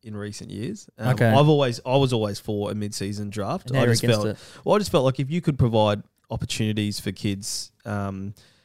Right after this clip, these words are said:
Speaker 1: I don't wanna say kids, uh, mature aged, um, players in state leagues,
Speaker 2: Yeah.
Speaker 1: an, an opportunity to play A F L football, how do you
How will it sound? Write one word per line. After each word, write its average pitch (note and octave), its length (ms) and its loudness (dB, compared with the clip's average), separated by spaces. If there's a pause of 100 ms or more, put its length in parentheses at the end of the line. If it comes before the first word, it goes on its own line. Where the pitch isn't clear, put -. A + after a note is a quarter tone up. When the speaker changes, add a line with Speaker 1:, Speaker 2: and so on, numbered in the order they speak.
Speaker 1:
I - 40 -10
don't F#2+ 80 -8
wanna F2 80 -8
say - 140 -6
kids, G#2+ 360 -6
uh, G2+ 240 -8
mature A2+ 460 0
aged, G2+ 600 -2
um, G2 500 -6 (400)
players G#2 360 0
in G2 100 -4
state G#2 280 -2
leagues, G2 540 -6
Speaker 2:
Yeah. A#2+ 240 -4
Speaker 1:
an, A#2 100 -4
an A#2+ 100 -6
opportunity G#2 540 -2
to G2 60 -2
play G2 220 -2
A G2 60 0
F F#2+ 140 -4
L F#2 60 -4
football, G2+ 360 -4
how A#2 160 0
do A#2 80 0
you G#2 240 -2